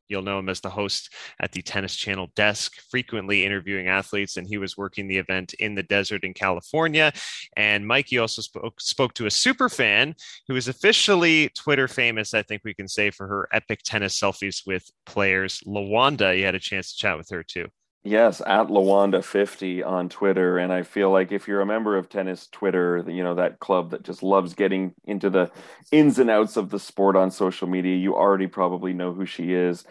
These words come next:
Speaker 2: And I think she just raised her game a notch with the attention she received in Indian Wells. So, yeah, sort of a, a fun, lighthearted chat with her about her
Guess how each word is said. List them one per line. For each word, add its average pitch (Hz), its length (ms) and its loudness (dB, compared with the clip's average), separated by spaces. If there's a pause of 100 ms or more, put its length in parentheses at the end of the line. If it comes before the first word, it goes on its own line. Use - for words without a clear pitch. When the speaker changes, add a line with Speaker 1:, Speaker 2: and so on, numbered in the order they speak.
(300)
Speaker 2:
And 90 320 2
I 87 120 4
think 98 140 0
she - 80 -12
just 98 160 -4
raised 113 360 4
her 113 100 0
game 104 300 2
a 98 40 2
notch 95 400 0
with 98 120 -12
the 95 100 -6
attention 92 440 -4
she - 140 -8
received 90 420 -4
in 87 100 -4
Indian 90 340 -2
Wells. 90 280 2
So, 92 220 -2 (400)
yeah, 135 200 6
sort 117 180 2
of 104 100 4
a, 101 120 6
a 98 100 2
fun, 101 300 2
lighthearted 98 480 2
chat - 260 0
with 90 140 -12
her 92 160 -4
about 90 260 -2
her 92 180 -4